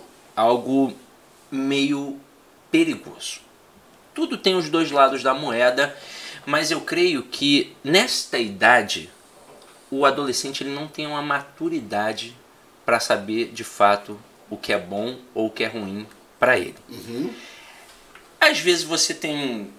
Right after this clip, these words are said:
Speaker 1: pô, eu tenho trinta e oito anos e faço escolhas erradas. Então imagina com dezesseis, com quinze, com dezessete anos. E vai reduzir, se eu não me engano,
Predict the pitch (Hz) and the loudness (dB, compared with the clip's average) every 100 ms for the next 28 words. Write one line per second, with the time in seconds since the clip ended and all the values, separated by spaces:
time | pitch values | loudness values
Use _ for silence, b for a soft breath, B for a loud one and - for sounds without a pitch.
0 | - 165 131 131 170 175 - 180 196 185 | -10 0 0 0 -4 -6 -4 -2 0 2
1 | 170 165 156 139 127 131 - 139 135 - | 2 2 0 -2 0 -4 6 6 6 -2
2 | - 143 143 151 151 147 - 117 - B | 0 0 0 -2 -2 -2 -2 -4 -6 B
3 | B B - 156 - 165 202 196 202 170 | B B -6 0 2 4 2 0 0 -2
4 | 147 147 131 - 147 147 127 - - - | -2 0 0 0 0 0 -2 -6 -10 -12
5 | 131 - 139 147 127 113 117 104 113 107 | -12 -8 -8 -6 -6 -4 -4 -4 -6 -4
6 | 110 - 113 113 - 98 85 85 - B | -4 0 -2 -2 -4 -4 -6 -8 -8 B
7 | B B B B B B - 160 185 190 | B B B B B B -12 -4 0 2
8 | 190 - - 139 180 202 196 185 135 - | 2 0 -6 4 4 6 2 2 0 -2
9 | 135 170 135 - - _ - - 110 110 | -2 -4 -4 -12 -20 _ -4 0 0 0
10 | 104 123 147 101 | -2 -4 -4 -6